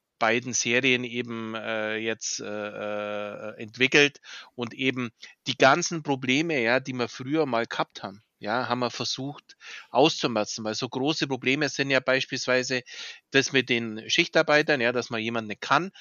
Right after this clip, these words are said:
das ist, gibt's hier nicht, ja. Wir können in, in, in der World Tour bis zu vier Fahrer melden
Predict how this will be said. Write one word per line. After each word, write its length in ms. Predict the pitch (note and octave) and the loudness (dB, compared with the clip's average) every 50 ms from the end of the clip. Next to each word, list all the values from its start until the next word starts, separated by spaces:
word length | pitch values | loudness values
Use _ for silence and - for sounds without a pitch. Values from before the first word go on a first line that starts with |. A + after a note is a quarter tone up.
| - - - _ - | -16 -16 -16 _ 0
das 200 | - C3+ - - | 0 0 2 2
ist, 180 | E3 D#3+ - - | -2 -2 0 0
gibt's 240 | F3+ - - - | 0 -2 0 -2
hier 160 | - E3+ E3 C3+ | 0 2 2 2
nicht, 180 | A2+ G2+ G2 | 0 -4 -2
ja. 240 | G2+ G#2+ A2+ C3+ C#3+ | 0 0 0 0 2
Wir 120 | C3+ B2 | 0 0
können 340 | A#2+ - C3 C3 C3+ C3+ C3+ | 2 2 2 4 2 2 0
in, 160 | C3 B2+ B2+ | -2 -2 0
in, 500 | C3 B2+ B2 B2+ G#2 B2+ A#2+ A#2 A#2 A#2 | 0 0 0 0 -2 -6 -8 -8 -8 -8
in 220 | B2+ - C3+ A#2+ A2 | -8 -10 -10 -8 -4
der 160 | A#2+ A#2 G#2+ | -4 -2 0
World 240 | A#2 A#2+ C#3 D#3 - | 2 2 2 2 0
Tour 300 | - C#3+ D3 D3+ D3+ C3+ - - - - - - _ - | -4 0 2 2 2 2 -2 -10 -18 -18 -20 -10 _ 2
bis 200 | - D#3+ - - | 2 2 2 2
zu 140 | - D#3+ C3 | -2 -2 -2
vier 340 | - - D3+ D3 C#3+ C#3+ | -2 -2 4 6 6 6
Fahrer 360 | C3+ - C#3 B2+ C3+ D3+ E3 D#3 | 6 6 4 6 6 6 4 2
melden 480 | D3+ D3 D3 D#3 D#3+ E3 E3+ E3+ E3 | 2 2 2 2 0 -2 -8 -10 -10